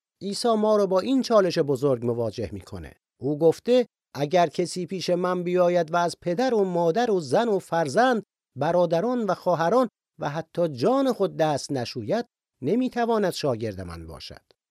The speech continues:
کسی که صلیب خود را بر ندارد و با من نیاید، نمی‌تواند شاگرد من باشد." با ملاحظه تعالیمی مثل این که به اونها سخنان تند عیسی گفتند،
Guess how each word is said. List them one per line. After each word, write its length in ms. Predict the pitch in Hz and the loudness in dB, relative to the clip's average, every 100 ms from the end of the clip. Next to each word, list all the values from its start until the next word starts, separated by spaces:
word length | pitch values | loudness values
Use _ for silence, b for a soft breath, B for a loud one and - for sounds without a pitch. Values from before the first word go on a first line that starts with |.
| - | -4
کسی 260 | 123 165 | -4 -2
که 140 | 151 170 | -4 -2
صلیب 420 | - 156 185 170 | 0 0 2 0
خود 240 | - 170 | 0 0
را 140 | 160 160 | 2 2
بر 280 | 135 190 233 | 2 2 2
ندارد 440 | 220 190 175 170 - _ _ - | 2 4 4 4 0 _ _ -4
و 100 | 143 | -2
با 180 | 151 165 | 2 2
من 340 | 165 156 151 | 2 2 2
نیاید، 500 | 160 170 180 254 254 - _ _ | 2 2 4 4 0 -4 _ _
نمی‌تواند 760 | 123 190 254 247 233 226 202 170 | 0 2 2 2 2 4 2 0
شاگرد 480 | - 135 127 113 | 0 0 2 -2
من 240 | 107 101 95 | -4 -8 -10
باشد." 360 | 85 78 - - _ _ _ _ _ | -12 -16 -18 -20 _ _ _ _ _
با 220 | 117 208 | -2 2
ملاحظه 560 | 269 262 233 208 202 240 | 2 4 6 4 4 2
تعالیمی 580 | 220 196 180 185 262 226 | 2 4 4 2 0 0
مثل 280 | 180 - 165 | 0 -2 -2
این 200 | 214 214 | -2 0
که 140 | 190 | 0
به 60 | 165 | 0
اونها 380 | 160 165 214 - _ _ | -2 2 2 2 _ _
سخنان 560 | - 165 165 214 220 196 | -4 0 2 2 2 0
تند 320 | - 233 208 | 0 0 0
عیسی 360 | 175 170 - | -2 -4 0
گفتند، 760 | 254 254 160 - 92 117 214 | 2 2 2 -2 -8 -6 -6